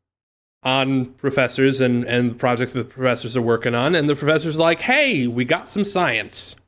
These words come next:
Then they take that science, and they write it into a paper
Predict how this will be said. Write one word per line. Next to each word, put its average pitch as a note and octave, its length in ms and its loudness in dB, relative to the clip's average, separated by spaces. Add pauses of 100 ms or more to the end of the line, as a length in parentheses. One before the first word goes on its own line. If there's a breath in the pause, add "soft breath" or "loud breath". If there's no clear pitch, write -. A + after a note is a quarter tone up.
(580)
Then F#3 160 2
they E3 100 4
take B3+ 320 -6
that B2 220 -6
science, A#2+ 600 -4
and A#2+ 180 0
they A#2+ 100 2
write D#3+ 260 2
it E3+ 80 0
into D3 240 0
a C3+ 40 0
paper A#2+ 500 -4